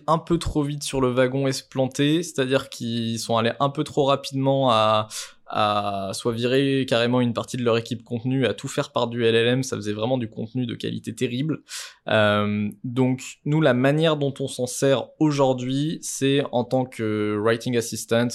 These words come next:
donc pour t'aider, te coacher à, sur... Euh, reformuler des paragraphes, t'aider à créer le, l'outline initial, mais toujours avec un fort contrôle, euh, humain.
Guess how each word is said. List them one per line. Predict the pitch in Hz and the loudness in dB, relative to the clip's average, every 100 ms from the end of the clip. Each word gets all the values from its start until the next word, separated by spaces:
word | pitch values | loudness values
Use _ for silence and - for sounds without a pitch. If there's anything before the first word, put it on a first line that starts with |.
| - | -6
donc | 110 | -10
pour | 107 | -10
t'aider, | - 107 110 | -4 -4 -4
te | 101 | -4
coacher | - 110 - 117 117 117 - | -4 -4 -2 0 2 0 0
à, | 107 104 | 0 0
sur... | 101 113 104 | -2 -4 0
Euh, | 104 107 - - _ - | 0 -2 -8 -20 _ -4
reformuler | 110 113 110 110 | 0 2 2 0
des | 107 | -2
paragraphes, | 107 104 104 101 107 104 | 0 2 2 2 2 0
t'aider | 107 104 | -2 0
à | 101 | 0
créer | - 104 107 | 0 0 0
le, | 101 | 0
l'outline | 95 104 - 101 101 | 0 -2 -2 -2 -2
initial, | 101 98 - 117 117 - - | -4 -2 2 2 0 -6 -8
mais | 110 | -6
toujours | - 123 131 | -4 0 4
avec | 107 107 | 4 2
un | |
fort | 107 - 131 | 0 0 -2
contrôle, | - 104 - 113 | -2 -6 0 0
euh, | 104 101 | 2 0
humain. | 110 110 113 135 | 0 0 4 2